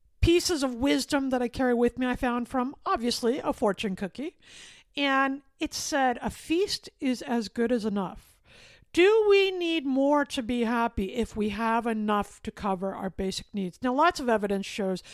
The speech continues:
that if we don't have enough, there's a higher likelihood of mental illness, depression, and other stresses and challenges. And I've been there. We've all know what that's like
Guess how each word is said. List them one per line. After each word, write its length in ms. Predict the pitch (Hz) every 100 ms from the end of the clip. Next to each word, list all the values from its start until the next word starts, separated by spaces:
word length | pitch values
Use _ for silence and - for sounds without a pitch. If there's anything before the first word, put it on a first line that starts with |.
| - -
that 100 | 214
if 100 | -
we 60 |
don't 200 | 240 254
have 200 | 269 277
enough, 340 | 254 247 254 - - - - - _ _ _ _ _ _ _ -
there's 240 | 247 233
a 60 | 233
higher 340 | 254 254 240
likelihood 540 | 226 220 233 202 208
of 200 | 208 196
mental 300 | 196 202 214
illness, 480 | 208 208 202 196 185
depression, 640 | - - 185 - 196 190 185
and 240 | - 202
other 300 | - 214 208
stresses 420 | - 196 190 190
and 140 | 185 185
challenges. 440 | 190 185 180 170
And 120 | 180
I've 160 | 240 226
been 180 | 240 220
there. 220 | 208 202
We've 340 | 190 294 240
all 420 | - 226 233 247
know 200 | 233 208
what 180 | 202 202
that's 300 | 202 196 -
like 320 | 196 190 -